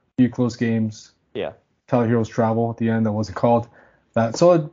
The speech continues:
Speaker 1: evens out.
Speaker 2: Yeah,
Speaker 1: I
Speaker 2: I mean,
Speaker 1: think
Speaker 2: they, they had a game where you come out of it and you're like, "This is the great Heat team we've been waiting for."
Speaker 1: Yeah. I think just the Portland game, maybe. The Portland game in over there where they
Speaker 2: Yeah,
Speaker 1: won, like,
Speaker 2: at
Speaker 1: the double
Speaker 2: Portland.
Speaker 1: digits. That was the
Speaker 2: Right.
Speaker 1: best game of the year,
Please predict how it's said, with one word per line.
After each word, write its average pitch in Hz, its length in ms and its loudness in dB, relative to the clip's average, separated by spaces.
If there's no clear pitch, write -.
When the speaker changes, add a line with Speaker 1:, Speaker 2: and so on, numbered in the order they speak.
Speaker 1:
evens 156 360 6
out. 104 220 -4
Speaker 2:
Yeah, 190 120 4
Speaker 1:
I 151 40 6
Speaker 2:
I - 20 4
mean, 143 160 2
Speaker 1:
think 175 240 2
Speaker 2:
they, 185 60 -2
they 220 140 6
had 190 220 2
a 190 80 2
game 160 300 0
where 160 80 0
you 147 160 -2
come 143 240 -4
out 139 160 0
of 147 80 0
it 160 80 4
and 135 100 -4
you're 139 140 -2
like, 113 420 -4
"This 139 280 -2
is 120 260 -8
the 123 100 -6
great 107 380 -8
Heat 113 340 -14
team 110 260 -10
we've 98 120 -14
been 101 120 -16
waiting 98 240 -4
for." 180 80 2
Speaker 1:
Yeah. 113 240 2
I 156 80 4
think 208 140 6
just 190 140 0
the 165 60 2
Portland 147 360 0
game, 107 160 -6
maybe. 98 280 -12
The 123 80 -10
Portland 135 400 0
game 120 340 -2
in 143 280 4
over 135 220 0
there 113 320 -2
where 110 100 -6
they 113 80 -4
Speaker 2:
Yeah, 110 140 2
Speaker 1:
won, 120 100 0
like, 117 100 0
Speaker 2:
at 123 100 0
Speaker 1:
the 107 80 -8
double 117 160 -4
Speaker 2:
Portland. 113 260 -4
Speaker 1:
digits. 110 260 -12
That 143 120 2
was 151 180 4
the 131 120 2
Speaker 2:
Right. 110 60 -4
Speaker 1:
best 127 240 0
game 123 200 0
of 113 40 -2
the 110 80 -4
year, 101 320 -8